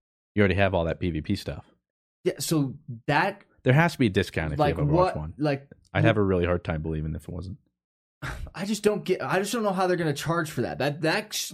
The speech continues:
Speaker 2: should only cost me twenty dollars.
Speaker 1: Well,
Speaker 2: I'll
Speaker 1: that's
Speaker 2: buy it if it's twenty dollars.
Speaker 1: That's what I'm saying. This should have been an expansion. Like, here's the P V E,
Speaker 2: Yeah.
Speaker 1: twenty bucks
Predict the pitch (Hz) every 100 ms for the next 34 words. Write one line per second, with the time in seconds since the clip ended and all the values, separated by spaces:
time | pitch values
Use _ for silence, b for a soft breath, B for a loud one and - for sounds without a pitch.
0 | 135 - 156 151 147 143 123 - 107 101
1 | - 98 85 - - - - 156 214 233
2 | 247 180 - 170 147 131 104 - - 143
3 | 151 147 - 131 135 - 156 156 117 110
4 | 104 - 107 104 - 147 - 87 92 -
5 | 127 135 127 - 254 294 202 120 151 143
6 | 120 95 80 - -